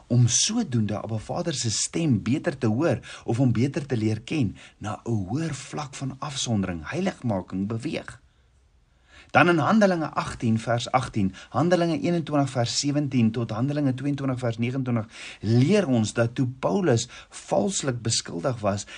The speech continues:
dat hy nie die wet van Moses hou nie,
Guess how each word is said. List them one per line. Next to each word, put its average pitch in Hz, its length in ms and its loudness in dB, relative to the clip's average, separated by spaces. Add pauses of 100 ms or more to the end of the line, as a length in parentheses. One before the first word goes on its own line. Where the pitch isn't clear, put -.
dat 123 160 -2
hy 123 160 -2
nie 170 140 -4
die 160 160 -6 (100)
wet 120 220 0
van 123 180 -4
Moses 98 480 -4
hou 147 240 0
nie, 90 280 0